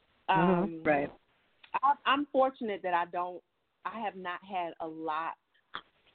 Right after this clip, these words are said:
Speaker 2: of really close, um, loss, and it, it just now in my life now starting to have loss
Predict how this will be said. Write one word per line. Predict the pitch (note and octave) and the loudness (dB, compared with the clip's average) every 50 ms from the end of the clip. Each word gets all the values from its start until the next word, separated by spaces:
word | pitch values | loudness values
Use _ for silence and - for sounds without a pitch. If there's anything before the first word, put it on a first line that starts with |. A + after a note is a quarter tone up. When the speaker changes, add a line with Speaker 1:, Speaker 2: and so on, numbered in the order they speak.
| _ _ _ _ - | _ _ _ _ 0
Speaker 2:
of | F3 F3 E3+ D#3 D#3 D3 C#3+ D3 _ _ - E3 | 0 2 2 2 0 -2 -6 -8 _ _ -8 -2
really | F#3 G3+ G3+ F#3+ F3+ E3+ - - - - | 0 2 2 2 -2 -6 -8 -10 -12 -4
close, | - G#3+ F#3 F3 E3+ E3 D#3 E3 - _ - - _ _ _ _ _ _ _ _ _ _ _ _ _ _ _ _ _ _ _ _ - | 2 4 6 6 6 4 2 -2 -10 _ -20 -20 _ _ _ _ _ _ _ _ _ _ _ _ _ _ _ _ _ _ _ _ -6
um, | F3+ E3 D#3 D3 - | -4 -4 -4 -4 -4
loss, | F3 F#3 F3 D#3+ C#3+ - - - _ - - | 0 2 4 4 4 2 0 -8 _ -4 -4
and | F#3+ F#3+ F#3 | -2 -2 -2
it, | - - | -2 -2
it | G#3 F#3+ | -2 -2
just | E3+ F3 G#3 G#3+ A3 - - | 0 2 2 2 2 2 -2
now | G#3+ G3+ F#3 F#3 F#3 F3+ F3+ | -4 -4 -2 0 0 0 -2
in | F3+ | -2
my | F3+ F3 | -2 -2
life | F3 F3+ F3 E3+ E3+ E3 | 0 0 0 -2 -2 -4
now | - E3+ E3+ E3+ E3+ D#3 D3 C3+ C#3 C3+ - _ _ _ _ _ | -6 -6 -6 -4 -4 -4 -4 -6 -6 -8 -10 _ _ _ _ _
starting | - G3+ E3+ E3+ E3+ E3+ E3 E3 - - | 2 4 4 4 4 2 -4 -6 -6 -4
to | F3 E3 D#3+ D#3 D3+ D3+ D#3 _ _ _ _ _ _ _ _ _ _ _ _ _ _ _ _ _ _ _ _ _ _ _ _ _ - - - | -2 -2 -2 -2 -6 -12 -16 _ _ _ _ _ _ _ _ _ _ _ _ _ _ _ _ _ _ _ _ _ _ _ _ _ -14 -6 0
have | A#3+ A3 G#3+ G#3 G3+ F#3+ | 2 4 4 4 4 2
loss | F#3+ F#3+ G3 G3+ F3+ D3 - | 2 2 4 4 4 2 0